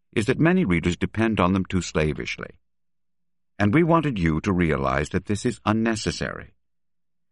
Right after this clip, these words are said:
Reading a book with a dictionary in the other hand is a bad idea, although this does not mean you should never go to a dictionary for the meanings of words that are strange to you.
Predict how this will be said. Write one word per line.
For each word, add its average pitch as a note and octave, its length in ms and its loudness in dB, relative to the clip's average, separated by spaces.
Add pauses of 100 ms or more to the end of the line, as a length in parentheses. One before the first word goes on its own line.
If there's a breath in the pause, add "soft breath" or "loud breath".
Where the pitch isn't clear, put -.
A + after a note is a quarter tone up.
Reading D3+ 320 2
a A2 60 0
book D2+ 360 -2
with G2+ 140 -2
a G2+ 60 2
dictionary F2 600 2
in E2 120 -2
the E2+ 120 -2
other F#2 200 2
hand C#2+ 500 -6 (460)
is F2+ 120 2
a F#2+ 60 4
bad D2 540 2
idea, D2+ 600 0 (840)
although F#2 260 4
this F2 180 0
does F2+ 220 -2
not F2+ 180 0
mean D#2 220 -2
you F2 80 0
should D#2+ 260 -4
never G2 300 4
go D#2+ 240 0
to F2+ 140 0
a F2 60 2
dictionary E2 600 -2
for F#2 140 -2
the F2+ 100 2
meanings F2 460 2
of F#2 100 0
words D#2+ 360 -2
that G2+ 120 2
are B2 60 2
strange C3 500 0
to C#2 100 -8
you. G#1 160 -14